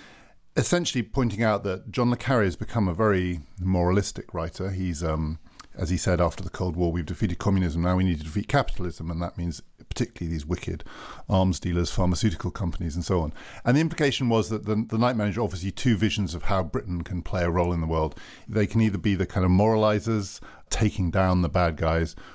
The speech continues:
or that they can be the bad guys. That's basically the choice. So it's not really a big strategic question. It's just a question,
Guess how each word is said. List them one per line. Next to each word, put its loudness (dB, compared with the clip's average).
or 0
that 0
they 0
can 2
be 2
the 0
bad 2
guys. -4
That's -2
basically -2
the -2
choice. -4
So 0
it's -2
not 2
really -2
a -2
big -4
strategic -2
question. -8
It's -14
just -8
a -8
question, -4